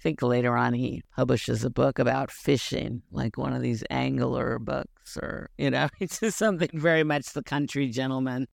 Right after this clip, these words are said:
From there, then, Cromwell tries to do damage control.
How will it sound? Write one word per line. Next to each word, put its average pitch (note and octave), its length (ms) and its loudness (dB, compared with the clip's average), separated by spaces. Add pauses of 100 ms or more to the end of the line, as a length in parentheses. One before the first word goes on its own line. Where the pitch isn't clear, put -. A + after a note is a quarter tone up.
(100)
From G#3+ 720 4
there, A#2+ 540 2
then, A#2 560 0
Cromwell C3+ 600 2
tries A2 440 2
to B2 100 -4
do A#2+ 180 2
damage F#2 540 0
control. - 640 -6